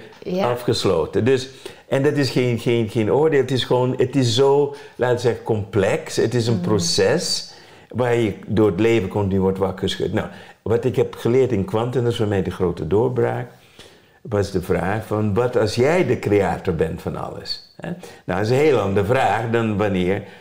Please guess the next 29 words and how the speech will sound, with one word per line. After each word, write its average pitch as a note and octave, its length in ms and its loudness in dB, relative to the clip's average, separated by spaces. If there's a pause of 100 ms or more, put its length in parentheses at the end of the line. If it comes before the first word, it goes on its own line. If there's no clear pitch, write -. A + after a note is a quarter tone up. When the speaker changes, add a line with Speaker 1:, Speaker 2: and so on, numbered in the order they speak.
(280)
Speaker 2:
je A2 220 2
zegt: F#2 260 0
"De G#2 100 0
dingen G#2+ 300 2
overkomen A2+ 680 2
me." D#2 100 -6
Wanneer G#2+ 260 0
dingen G#2+ 280 0
overkomen, G2 480 0
heb B2 140 -2
je G#2 100 0
twee F2+ 240 0
keuzes. A#2+ 560 0 (280)
Je G2 120 0
zegt: F#2+ 320 -2
"Ja, D#2+ 240 -2
ik - 160 -2
ga F#2+ 180 -4
er F2 80 0
wat E2+ 140 -2
mee F#2+ 200 2
doen," D#3+ 440 0 (180)
of A2 160 -4
het A#2 140 0
is A2+ 200 0
pech. - 440 -4
Speaker 1:
Mhm. G3 100 -4 (720)
Speaker 2:
Maar C3 220 0
wat D#3 240 0